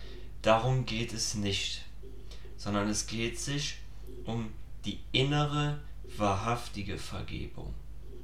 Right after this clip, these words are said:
Denn Vergebung ist das Aufheben der Last, die ich in mir trage. Denn wenn ich diese Last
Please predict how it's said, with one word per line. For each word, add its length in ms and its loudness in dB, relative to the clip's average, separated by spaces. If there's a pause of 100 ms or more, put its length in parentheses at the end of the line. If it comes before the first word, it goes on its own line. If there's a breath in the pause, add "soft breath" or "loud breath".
(800 loud breath)
Denn 80 -2
Vergebung 840 2 (720 loud breath)
ist 240 2
das 280 0
Aufheben 1120 4
der 180 4
Last, 840 2 (420)
die 240 2
ich 260 0
in 320 2
mir 280 2
trage. 560 -4 (2000 loud breath)
Denn 200 0 (400)
wenn 200 4
ich 400 2
diese 280 4
Last 720 4